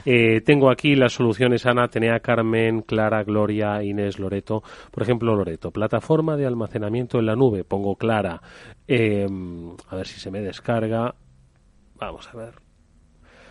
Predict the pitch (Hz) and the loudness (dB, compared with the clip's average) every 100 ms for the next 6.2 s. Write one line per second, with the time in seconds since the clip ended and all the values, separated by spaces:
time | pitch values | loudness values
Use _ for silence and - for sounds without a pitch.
0 | - - - 131 123 139 151 165 143 131 | -20 -20 -2 4 6 4 4 4 6 4
1 | 127 123 123 147 131 127 113 113 127 131 | 4 2 4 2 2 -2 -4 0 0 0
2 | 139 127 120 113 - 151 147 - - 143 | -2 0 0 -2 -2 2 2 0 -2 0
3 | 123 117 127 - 135 139 139 117 110 - | 2 0 -2 -2 -4 -2 -4 -4 -6 -8
4 | 113 104 - 85 78 80 - - 120 104 | -6 -6 -6 -10 -10 -14 -14 -12 -8 -8
5 | 101 104 113 98 - 87 85 - 90 104 | -6 -6 -6 -6 -8 -10 -10 -12 -12 -10
6 | 92 | -10